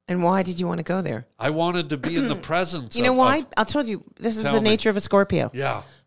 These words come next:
Speaker 1: A Scorpio wants to be as scared as possible and go as close to the edge of death and then, like, go under the ground and then at the last minute come up for air. If
Speaker 2: Is
Speaker 1: they wanna
Speaker 2: that
Speaker 1: get, yes,
Speaker 2: That
Speaker 1: that's
Speaker 2: is
Speaker 1: your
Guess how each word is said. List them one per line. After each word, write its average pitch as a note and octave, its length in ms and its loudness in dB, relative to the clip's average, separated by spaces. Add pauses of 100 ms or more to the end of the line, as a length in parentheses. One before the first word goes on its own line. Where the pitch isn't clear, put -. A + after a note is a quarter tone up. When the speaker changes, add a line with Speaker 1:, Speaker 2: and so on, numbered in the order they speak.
Speaker 1:
A - 20 -6
Scorpio A3 540 2
wants G3 300 0
to G3 80 -2
be F3 240 -2
as D3+ 100 -6
scared F#3 640 0 (100)
as D3+ 160 -2
possible D3 500 0
and D3+ 180 -4
go D3 160 2
as C#3+ 100 -4
close - 440 0
to - 100 -8
the E3 180 -6
edge D3 260 -2
of C3+ 140 -4
death C3 360 -4 (320)
and D#3 120 -4
then, D3 200 -4 (180)
like, D3+ 160 -6
go D3+ 240 0
under F3 240 4
the F3 60 2
ground D3+ 360 0
and D#3 80 -4
then D3+ 120 0
at C#3+ 100 -4
the - 80 -4
last F#3+ 440 2
minute G3 240 -2
come D#3+ 180 -4
up - 140 -2
for - 200 -4
air. C#3+ 300 -6 (680)
If D#3+ 100 -14
Speaker 2:
Is - 40 -6
Speaker 1:
they F3 160 4
wanna F3 160 6
Speaker 2:
that - 40 -2
Speaker 1:
get, - 280 -2
yes, C#4 300 0 (220)
Speaker 2:
That G#3+ 160 4
Speaker 1:
that's B3+ 120 2
Speaker 2:
is B3 100 6
Speaker 1:
your A#3+ 80 6